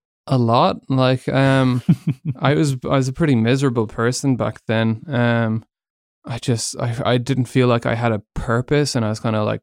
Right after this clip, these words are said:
Speaker 1: I felt like I was kinda just stumbling through life. Whereas now I very much, like, feel like I, I know what I'm doing. This is what I'm meant to be doing. This is what I was born to be doing. I think that's the biggest thing is, like, this is, I have so much passion for it that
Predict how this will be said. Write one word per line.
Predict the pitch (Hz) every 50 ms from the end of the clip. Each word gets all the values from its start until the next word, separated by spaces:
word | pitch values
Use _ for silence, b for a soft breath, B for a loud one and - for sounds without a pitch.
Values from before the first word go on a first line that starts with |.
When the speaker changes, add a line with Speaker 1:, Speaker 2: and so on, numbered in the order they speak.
| _ _ -
Speaker 1:
I | 127
felt | - - 113 98 101
like | 113 113 117
I |
was | 110 110
kinda | - 127 113 110 107
just | 110 113 -
stumbling | - - - 110 104 110 110 113 113 110 110 104
through | - - 113 107 113
life. | 127 135 143 151 143 - -
Whereas | 117 117 117 117 117
now | 113 117 120 117 113
I | 113 107 - 117
very | 113 113 113 107 113 117 113
much, | 113 113 110 - - - -
like, | - - -
feel | - - 123 113 113 110
like | 107 107 101 - - _ _ _ _ _ -
I, | 127 117 110 - -
I | 117
know | 113 110 110 110 107
what | 113 110
I'm | 113 113 110
doing. | - - 107 107 110 113 123 131 135 139 135 139 -
This | 120 113 113
is | 120 110
what | 117 113 113
I'm | 107 107 117
meant | 107 107 113 127 127
to | -
be | 113 107 104
doing. | - 107 104 104 104 104 107
This | 110 107
is | - 110
what | 107 107
I | 104
was | 110 107 104
born | 107 110 107 107 110 113 110 -
to | -
be | 107 101
doing. | 98 98 95 92 95 104 110 113 117 - _ _ _ -
I | -
think | 117 131 135 127
that's | 117 113 127 - -
the | - -
biggest | 101 98 101 110 117 117 - -
thing | - 101 101 - -
is, | 107 - -
like, | 107 104 -
this | - - 110 -
is, | 101 101 101 - - - - 208
I | 143 113 107
have | 101 95 107
so | - - 113
much | 107 107 - -
passion | - 101 101 107 - 131 120
for | - - 139 135 139
it | 143 - -
that | - 107 107 107